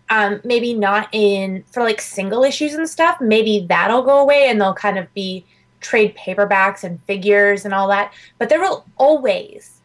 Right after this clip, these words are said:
be people that want to go into the store. And, you know, like,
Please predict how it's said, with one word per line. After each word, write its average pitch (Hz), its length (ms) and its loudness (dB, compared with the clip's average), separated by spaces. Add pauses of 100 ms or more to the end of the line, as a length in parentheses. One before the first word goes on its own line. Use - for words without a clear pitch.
(100)
be 233 100 -10
people 233 340 -6
that 190 180 -2
want 190 180 -8
to 214 80 -14
go 202 220 -6
into 190 180 -8
the 185 120 -8
store. - 600 -4 (600)
And, 262 260 0
you 262 100 0
know, 214 300 0 (600)
like, - 240 0